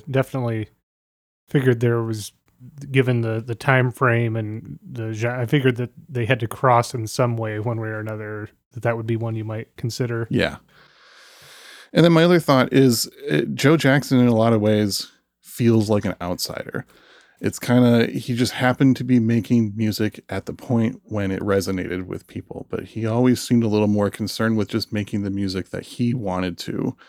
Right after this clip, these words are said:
Speaker 2: And oftentimes, as with this record, it was music that was, it seemed to have no frame of reference to what was happening on the charts at the time. And another guy we've talked about recently who had a similar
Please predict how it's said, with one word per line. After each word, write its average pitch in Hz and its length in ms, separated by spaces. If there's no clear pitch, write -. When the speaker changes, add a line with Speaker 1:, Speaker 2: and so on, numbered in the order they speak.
Speaker 2:
And 95 640
oftentimes, 90 580
as 98 160
with 104 140
this 123 200
record, 120 320
it 120 40
was 110 180
music 117 300
that 113 120
was, 113 300
it - 140
seemed 131 240
to 123 80
have 107 260
no 113 260
frame 113 300
of 98 160
reference 95 380
to 104 100
what 98 160
was 95 140
happening 92 560
on 101 160
the 85 80
charts - 480
at 123 100
the - 80
time. - 360
And 98 540
another 107 300
guy 110 120
we've 113 140
talked 117 240
about 123 160
recently 127 420
who 131 140
had 107 180
a 95 80
similar 113 720